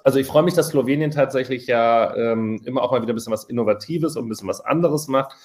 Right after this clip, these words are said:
Ähm, jetzt mit so einer Direktnominierung, man muss auch damit berücksichtigen, das Land hat auch, glaub ich, auch irgendwie nur zwei Millionen Einwohner oder so. Da ist das Potenzial ja auch irgendwie dann irgendwann beschränkt. Ähm, und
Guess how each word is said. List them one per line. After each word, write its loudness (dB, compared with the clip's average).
Ähm, 4
jetzt -2
mit -4
so -2
einer 2
Direktnominierung, -4
man -2
muss 0
auch -6
damit 0
berücksichtigen, -8
das -6
Land -4
hat -4
auch, 0
glaub 2
ich, -4
auch -4
irgendwie -2
nur 2
zwei 2
Millionen -2
Einwohner -2
oder 2
so. -4
Da 0
ist -2
das -2
Potenzial -2
ja -2
auch -4
irgendwie -4
dann -2
irgendwann 0
beschränkt. -2
Ähm, 2
und 0